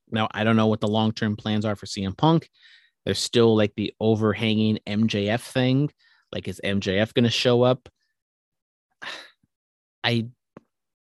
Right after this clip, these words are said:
I would say no, but then it's like, it's All Out. They're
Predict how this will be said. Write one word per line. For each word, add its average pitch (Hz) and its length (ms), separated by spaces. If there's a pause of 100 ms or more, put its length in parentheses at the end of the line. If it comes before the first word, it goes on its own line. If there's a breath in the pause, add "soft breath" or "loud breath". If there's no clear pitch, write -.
(800)
I 127 100
would 185 180
say 196 180
no, 180 500 (1000)
but 123 160
then 123 280
it's 113 140
like, 107 180
it's - 180
All 113 240
Out. 107 360 (580 soft breath)
They're 104 460